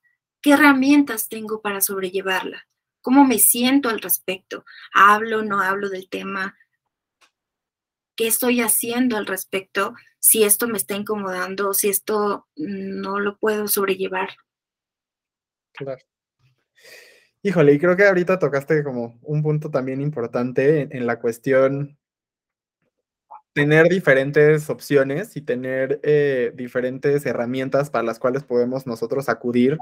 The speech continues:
Speaker 2: justamente a est-, esta parte. Y igual, o sea, no, no sé si nos podrías también compartir esta parte de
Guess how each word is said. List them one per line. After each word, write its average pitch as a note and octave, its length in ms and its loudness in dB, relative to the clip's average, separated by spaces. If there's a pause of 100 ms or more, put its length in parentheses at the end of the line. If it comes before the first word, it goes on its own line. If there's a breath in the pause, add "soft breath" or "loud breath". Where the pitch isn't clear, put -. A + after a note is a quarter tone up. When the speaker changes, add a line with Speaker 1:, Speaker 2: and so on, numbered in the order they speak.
Speaker 2:
justamente B2+ 460 -4
a B2 80 4
est-, A#2+ 220 -2
esta B2+ 280 -2
parte. B2 460 0 (580 soft breath)
Y D3 120 4
igual, C#3+ 340 8
o C3 60 6
sea, C3+ 100 4
no, C3+ 220 0
no D3 160 0
sé D3+ 120 -2
si D#3 120 -2
nos C#3+ 160 0
podrías B2+ 340 2
también C3+ 260 -2
compartir C3 540 -2
esta C#3 240 0
parte B2+ 340 2
de C3 260 4